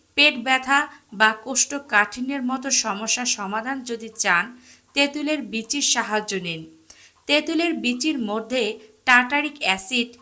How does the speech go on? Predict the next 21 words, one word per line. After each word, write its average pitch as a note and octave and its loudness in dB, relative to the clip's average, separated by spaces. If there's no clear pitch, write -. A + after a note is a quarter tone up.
ম্যালিক A3+ 2
অ্যাসিড G#3+ 0
এবং B3 -2
পটাশিয়াম A3 0
আছে, F3 -2
যা G3 4
কোষ্ঠকাঠিন্য B3 0
দূর F3+ -6
করে। E3 0
আয়ুর্বেদে C#4+ 2
এখনও C4 -6
তেঁতুলের C#4+ -2
পাতা G3+ 4
ডায়রিয়া A#3 0
সারাতে G3+ -2
ব্যবহার F3+ -4
হয়। E3 0
এছাড়াও G3 4
তেঁতুল C#4 2
গাছের D4+ 2
ছাল B3 4